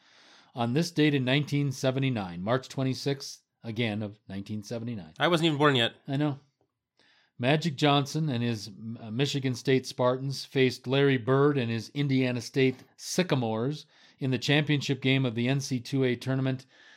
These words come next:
Speaker 1: in, uh, I remember it was at the Huntsman Center in Salt Lake City, Utah. Ugh. There were only thirty-two teams in the tournament then. T-, it, it, the reason I bring this up, because it's obviously Magic and Bird, but it is still,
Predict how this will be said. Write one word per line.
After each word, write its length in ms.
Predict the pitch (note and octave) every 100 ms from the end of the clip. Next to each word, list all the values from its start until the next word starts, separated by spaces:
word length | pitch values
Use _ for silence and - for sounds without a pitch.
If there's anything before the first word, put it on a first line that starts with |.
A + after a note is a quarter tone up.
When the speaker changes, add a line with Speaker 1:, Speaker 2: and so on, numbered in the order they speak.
| _ _
Speaker 1:
in, 340 | C3+ B2+ B2
uh, 100 | A#2+
I 120 | A#2 A#2
remember 340 | A#2+ B2+ B2+
it 40 |
was 140 | A#2 A2+
at 120 | A2+
the 80 | G#2+
Huntsman 440 | B2+ E3+ C#3 C3
Center 360 | A#2 - B2+ B2+
in 200 | A#2 A2+
Salt 280 | - C3 B2+
Lake 160 | A#2 -
City, 240 | C3+ A#2
Utah. 520 | A2 C3+ C3+ G#2 G#2 A2+ -
Ugh. 220 | G#2+ G#2 - _ _ _ _ _ _ _ _ -
There 140 | C3
were 100 | B2+
only 160 | D3 B2+
thirty-two 440 | - C3 A#2 B2
teams 280 | A2+ B2+ A#2+
in 80 | G#2
the 60 | G2+
tournament 400 | G#2+ G2+ F#2+ F#2+
then. 240 | F#2 G2 _ _ _ _ -
T-, 160 | - -
it, 160 | C#3+
it, 240 | D3 D3+ D3+
the 100 | C3
reason 260 | E3 F3+ E3
I 80 |
bring 240 | C#3+ D3+ C#3+
this 180 | A#2+ D#3
up, 360 | D3 A#2 _ -
because 640 | A#2+ C3+ B2+ A#2+ A2 - _
it's 460 | - A#2+ - - - _ -
obviously 400 | A#2 A#2 A#2 A#2
Magic 400 | A2+ B2 A2 G#2+
and 140 | G#2+
Bird, 380 | A2 C#3 A#2+ A2
but 260 | A2+ A#2 - _ _ _ -
it 160 | D3+
is 160 | C#3 C#3
still, 640 | - - G3+ G#3+ A3 G#3+